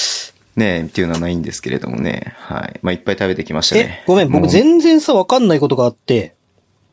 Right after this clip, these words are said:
Speaker 1: うんうん。
Speaker 2: 一個聞きたいんだけど、カホタンはもうチアにいないの？
Speaker 1: そうなんだよね。
Speaker 2: あ、何？そういうの発表とかもないんだ、じゃあ。
Speaker 1: そう、なんか発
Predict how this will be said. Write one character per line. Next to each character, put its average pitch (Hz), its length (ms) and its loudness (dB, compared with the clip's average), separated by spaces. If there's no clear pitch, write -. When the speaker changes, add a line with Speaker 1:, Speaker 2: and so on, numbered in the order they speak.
Speaker 1:
う 95 60 0
ん 90 200 2
う 92 40 -2
ん。 80 140 -2
Speaker 2:
一 220 140 0
個 - 80 0
聞 - 80 0
き - 100 -10
た 202 60 2
い 170 40 4
ん - 20 2
だ 131 40 2
け 113 60 0
ど、 - 80 -4
カ 311 160 0
ホ 311 140 2
タ 247 180 0
ン 196 140 4
は 190 220 4
も 139 380 2
う - 40 -20
チ 294 180 4
ア 185 180 4
に 120 160 0
い 123 40 2
な 160 100 2
い 123 60 -2
の？ - 80 -12
Speaker 1:
そ 196 200 0
う 160 40 2
な 101 120 0
ん - 180 -10
だ - 100 -6
よ - 60 -6
ね。 113 320 -4
Speaker 2:
あ、 160 160 0
何？ 156 200 0
そ - 180 0
う - 20 4
い 285 40 2
う - 20 4
の 165 60 2
発 - 300 -4
表 277 120 2
と 262 60 -2
か 180 60 2
も 123 60 -2
な 143 100 0
い 143 40 0
ん 120 40 -2
だ、 104 60 -2
じ 101 100 -4
ゃ 95 40 -4
あ。 - 80 -14
Speaker 1:
そ 156 300 2
う、 131 40 2
な 135 80 0
ん 131 40 -4
か 120 80 -10
発 123 160 -2